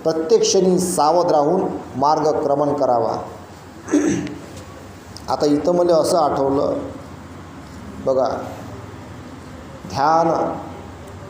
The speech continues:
ही अशी अवस्था आहे का ते त्यागल्याशिवाय होत नाही. आपण जे ध्यान करतो ना, त्याची जी अवस्था आहे ते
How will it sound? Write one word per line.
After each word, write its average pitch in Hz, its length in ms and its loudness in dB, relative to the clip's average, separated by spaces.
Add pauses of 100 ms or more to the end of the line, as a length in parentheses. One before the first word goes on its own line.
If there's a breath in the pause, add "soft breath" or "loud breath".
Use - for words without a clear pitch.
(800)
ही 165 80 4
अशी 165 300 4
अवस्था 180 520 4
आहे 143 300 2 (1700)
का - 60 4
ते - 140 2
त्यागल्याशिवाय 180 720 4
होत - 240 2
नाही. - 180 -4 (2750)
आपण 156 340 0
जे 175 60 4
ध्यान 151 340 0
करतो 160 240 0
ना, - 160 0 (2500)
त्याची 233 280 0
जी 226 120 4
अवस्था 208 440 4
आहे 160 320 4 (1700)
ते 185 160 8